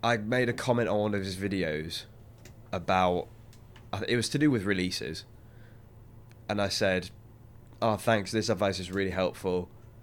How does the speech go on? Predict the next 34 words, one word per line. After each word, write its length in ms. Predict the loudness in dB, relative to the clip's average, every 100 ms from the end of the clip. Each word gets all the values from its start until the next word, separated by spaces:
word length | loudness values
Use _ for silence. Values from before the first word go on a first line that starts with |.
| -20 -20 -20 -20 -20 -20 -20 -20 -4
I've, 300 | -2 -2 -6
having 520 | -4 -2 0 0 -2 -8 -12
just 300 | -2 -2 -2
released 260 | -2 -2 0
my 160 | -2 0
first 420 | 2 2 2 -6 -12 -12
single." 560 | -2 0 2 2 -2 -4 -14 -20 -20 -20 -20 -20 -8
And 120 | 0
then 100 | 4
he 80 | 4
made 180 | 4 2
a 40 | 2
video 360 | 2 4 4
reply 400 | 2 0 0 0
saying, 520 | 0 0 2 2 -2 -6 -16 -20 -20 -20 -20 -20 -20 0
"Honestly, 680 | 4 4 4 4 4 4 -2 -12 -20 -20 -20 -20 -20 -6 2
don't 240 | 4 6
worry 240 | 4 6
about 260 | 6 6 8
it 120 | 6
and 140 | 4 2
don't 240 | 2 2
think 180 | -2 0
about 220 | 4 4
it 80 | 2
too 220 | 0 0
much, 380 | 2 0 -2 -8 -12 -20 -20 -6
because 280 | -2 0 2
your 120 | -2
first 400 | 4 6 6 4
release 380 | 4 4 2 0
is 220 | 0 -2
just 340 | -2 -2 -2
that. 280 | 0 2 0